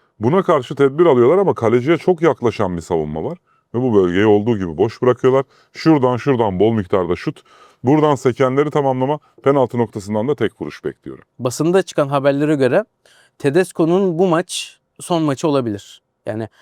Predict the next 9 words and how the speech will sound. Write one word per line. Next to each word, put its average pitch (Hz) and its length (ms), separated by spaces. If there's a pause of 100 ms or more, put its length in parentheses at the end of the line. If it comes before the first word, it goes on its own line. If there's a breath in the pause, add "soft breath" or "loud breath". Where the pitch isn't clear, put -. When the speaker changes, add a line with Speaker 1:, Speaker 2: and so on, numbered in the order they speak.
(200 soft breath)
Speaker 2:
öyle 139 340
olduğu, 139 380
olabileceği 131 540
konuşuluyor. 123 600 (220 soft breath)
Saadettin 131 440
Saran'ın, 143 500 (460)
e, 120 480
takım 139 240
içerisindeki 135 720